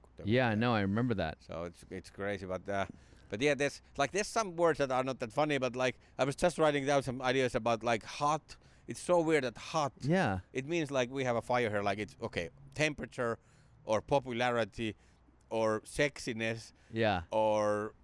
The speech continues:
Speaker 1: uh, spicy food.
Speaker 2: Yeah.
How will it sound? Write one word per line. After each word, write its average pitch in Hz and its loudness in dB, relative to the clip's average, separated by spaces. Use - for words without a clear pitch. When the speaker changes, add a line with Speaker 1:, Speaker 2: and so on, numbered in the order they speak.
Speaker 1:
uh, 104 0
spicy 123 0
food. 117 -2
Speaker 2:
Yeah. 123 2